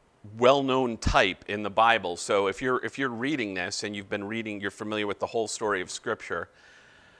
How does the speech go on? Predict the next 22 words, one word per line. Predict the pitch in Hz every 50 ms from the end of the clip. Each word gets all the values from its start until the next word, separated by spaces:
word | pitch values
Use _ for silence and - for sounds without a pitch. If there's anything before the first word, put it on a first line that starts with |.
| _ _ _ _ _
you're | - 113 120
gonna | 113 117 120 113 101
go, | 104 104 98 92 -
"Oh, | 131 180 190
wait | - 104 131 160
a | 147
minute. | 127 131 143 - - - - - - - - - - _ _ _ _ _ _ - -
A | 90
barren | 87 - 92 95 117 127 131 127 127
woman | 131 147 143 131 123 117 120 120 120 - - _ _ _ _ _ _ _ _ _ _ _ _ _ _ _ _ _ _ -
waiting | 98 107 123 123 127 123 120
to | - 135 110
have, | 123 117 110
who | - - 117 113 107
can't | - - - 127 - -
have | 131 120 113
a | 101
child. | - - 135 123 120 107 101 87 -
I | 98 123 127
know | 120 120 131 135 135
this | 113 104 90 -
story." | - - - - 95 85 69 64 58 -